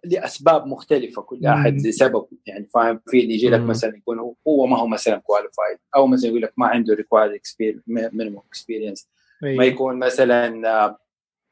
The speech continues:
Speaker 1: الشركة أصلًا ما عندها توجه، آه، ال-، في عنده politics جوة الشركة، طبعًا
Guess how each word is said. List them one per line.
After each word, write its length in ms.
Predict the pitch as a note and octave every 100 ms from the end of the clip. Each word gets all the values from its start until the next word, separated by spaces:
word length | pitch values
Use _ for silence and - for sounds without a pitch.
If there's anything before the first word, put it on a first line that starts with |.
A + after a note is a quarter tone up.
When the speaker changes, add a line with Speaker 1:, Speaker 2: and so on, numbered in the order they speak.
| _ _ _ _ _ _ _ - -
Speaker 1:
الشركة 500 | C3 F#3 E3 C#3+ C#3
أصلًا 220 | C#3+ C3+
ما 160 | C3 C3
عندها 340 | C3 A#2+ G#2+
توجه، 640 | A2+ A2+ B2 G#2 A2+ A2 -
آه، 460 | C3+ B2 B2 A2+ A#2
ال-، 440 | B2 B2 B2+ C3
في 120 | C#3+
عنده 200 | C#3 C3+
politics 500 | B2 C#3 A#2+ A2+ -
جوة 120 | A#2 A#2
الشركة، 500 | - - A#2 G#2+ A2
طبعًا 140 | B2